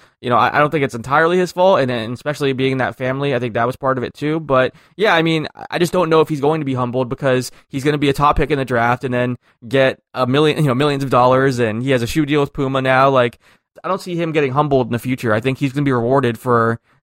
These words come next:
everything he's done. And if you've made millions of dollars and got a shoe deal and were one of the top pick, picks in the draft doing things your way, why would you kinda move away from that and change what you're doing? So I'm not sure if, uh, I'm not sure if that we'll see him,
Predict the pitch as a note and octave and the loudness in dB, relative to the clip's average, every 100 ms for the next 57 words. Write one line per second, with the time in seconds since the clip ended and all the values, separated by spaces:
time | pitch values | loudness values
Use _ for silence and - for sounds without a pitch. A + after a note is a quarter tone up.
0 | _ - C3 C3 B2 A#2+ G#2 B2+ A2+ G#2+ | _ -4 0 2 2 0 -2 -2 -2 -4
1 | A2 A#2 A#2+ A2+ A#2+ C3+ C#3+ D3+ B2+ D3+ | -10 -8 -6 -6 -10 -12 -6 -6 -2 0
2 | D#3+ C3 C#3 C#3+ C3 A#2+ B2 C3 C3 A#2+ | 0 -2 -4 -4 -4 -2 0 0 0 -2
3 | A2 B2 - C3 B2 C3 C3 C3 A2+ G#2+ | -2 -2 -2 -8 -8 -4 -2 -2 -2 -6
4 | G#2+ _ _ B2+ C3 C3 C3+ C#3+ C#3 B2+ | -10 _ _ -4 -2 -2 0 -2 -2 -10
5 | - D3 - A#2+ B2+ C3 B2+ C3+ C3 C3+ | -12 -14 -10 -4 0 2 0 -4 -6 -6
6 | B2+ A2+ A2+ C#3+ C#3+ B2 A#2+ _ - C3 | -8 -6 -2 0 2 0 -4 _ -4 0
7 | D3 C3 C3 B2+ B2 C#3+ B2 A#2+ A#2+ A2+ | 0 0 -2 -2 -4 -4 -4 -2 -2 -2
8 | B2 A#2 G#2+ G#2 A2 A2 B2+ A#2+ A#2 A2+ | -2 -4 -4 -4 -6 -8 -8 -8 -8 -8
9 | A#2 G2+ F2+ - D#3+ C#3+ B2+ _ - - | -6 -6 -8 -4 0 0 -2 _ -8 -2
10 | E3+ E3 D#3 D#3+ D#3 D#3 C#3 C3 - D#3 | 0 0 0 0 0 2 2 2 2 -2
11 | D3+ D#3 C#3+ C#3+ C#3 C3+ - C#3 C3+ B2+ | -4 -2 -4 -4 -4 -4 -4 -4 -4 -4
12 | B2+ | -6